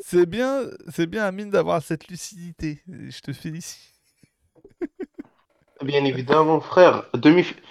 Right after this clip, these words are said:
Speaker 2: un demi-finaliste de la Coupe du Monde se doit d'être lucide sur lui-même.
Speaker 1: <laughs> Quelle sera ta tactique demain pour surprendre le Sénégal ?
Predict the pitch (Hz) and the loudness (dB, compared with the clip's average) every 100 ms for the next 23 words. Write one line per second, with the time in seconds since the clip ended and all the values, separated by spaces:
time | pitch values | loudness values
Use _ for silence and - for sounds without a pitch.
0 | - - 147 143 190 214 - 196 196 151 | -10 4 6 8 6 6 4 4 4 4
1 | 139 160 160 151 127 156 196 254 170 - | 6 6 6 -2 -4 -6 -2 -2 -4 -8
2 | _ - 151 147 175 156 180 208 - - | _ 0 0 4 4 4 2 0 -6 -20
3 | _ - 135 135 - 104 - _ - - | _ -4 -2 -2 -4 -8 -8 _ -14 2
4 | 151 135 135 120 110 - _ _ _ 247 | 6 6 6 0 -4 -10 _ _ _ -20
5 | - _ 165 - - - _ - - 175 | -20 _ -20 -20 -20 -20 _ -14 -14 -12
6 | 208 - 127 - _ _ _ _ 165 156 | -12 -12 -18 -20 _ _ _ _ -6 -4
7 | 165 160 156 151 156 139 147 139 147 143 | -2 -2 -2 -6 -6 -8 -8 -6 -6 -8
8 | 139 - 131 139 131 123 127 123 147 151 | -12 -12 -12 -12 -12 -14 -14 -12 -12 -12